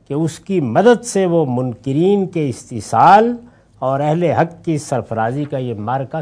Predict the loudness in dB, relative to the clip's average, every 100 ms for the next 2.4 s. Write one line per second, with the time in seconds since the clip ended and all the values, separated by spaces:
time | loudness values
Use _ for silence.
0 | -8 -10 -10 -18 _ -20 _ _ _ _
1 | _ _ _ _ -14 -8 -4 -4 -4 -6
2 | -4 -6 -8 -10